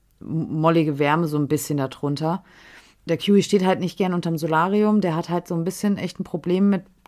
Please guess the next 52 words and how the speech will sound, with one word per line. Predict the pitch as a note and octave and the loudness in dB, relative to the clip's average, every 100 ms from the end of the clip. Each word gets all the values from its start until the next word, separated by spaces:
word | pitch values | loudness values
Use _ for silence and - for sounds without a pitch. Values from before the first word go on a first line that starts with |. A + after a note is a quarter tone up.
| - | -2
dem | F#3 F3+ F3 - | 0 0 -2 2
Ding | G3+ G#3+ | 6 6
von | F#3+ E3+ | 4 0
oben | - F#3+ G3 G#3 | 4 6 8 6
einfach. | E3+ G3 G#3 - G#3+ A3+ - _ - - - - | 4 2 0 2 0 0 -6 _ -20 -20 -16 -4
Und | E3 | -2
es | D#3 | -2
hilft | F3 E3 | -4 -4
mir | E3+ | -2
nichts, | E3+ D#3+ - | -4 -4 -4
wenn | D#3+ | -2
ich | D#3+ - | -2 -2
der, | E3 D#3+ D#3 | 0 2 2
dem | C3 C#3+ | 0 -4
Pferd | F3 E3+ | -6 -4
was | D#3+ | -6
Gutes | - D#3 D3 - | -6 -10 -12 -8
tun | E3+ E3 | -4 -2
will | E3 | -2
vorm | E3+ D#3+ | -2 0
Reiten, | D3 D#3 F3 E3+ | 0 0 0 -2
um | D3 | -2
einfach, | D3+ - D3+ D3 _ _ _ _ _ - | -4 -4 -4 -4 _ _ _ _ _ -6
naja, | D#3+ E3 D#3+ - | 0 0 0 -2
was | D#3+ E3 F3 | -2 0 0
will | |
ich | F3 | 0
damit | E3 D#3 | 0 -2
bewirken? | D#3+ D#3 F3+ F3+ D3+ | -2 -4 -2 -2 -2
Wärme | D#3 D#3+ D#3 | 2 2 2
in | D3 | 0
die | |
Muskulatur | D3+ D3 - C#3+ C#3+ F3 | -2 -6 -6 -8 -6 -8
zu | - | -6
bekommen. | E3+ - F#3 F#3+ G3 _ - | -6 -4 -2 -2 -4 _ -10
Einfach, | D3+ D#3 | -8 -6
dass | D#3 D#3 - | -6 -6 -2
dann, | D#3+ D#3 D3+ D3 | -2 0 -2 -4
ne, | D#3+ E3 | -6 -6
sie, | D#3+ D#3 - | -6 -10 -10
dass | D3+ | -12
alles | C#3 D3+ - | -10 -10 -6
so | |
ein | D#3+ | -6
bisschen | D3 E3 D#3 | -6 -8 -8
schon | - | -6
mal | D3+ D3 - - - - | -4 -6 -8 -20 -20 -6
angewärmt | D#3+ E3 D#3 D#3+ D#3+ - | -2 0 0 -2 -2 -6
ist | E3 - _ _ | -10 -10 _ _
vorm | - D#3+ | -6 -4
Schritt | D#3 E3+ - | -4 -8 -8
gehen. | E3 D#3 | -8 -10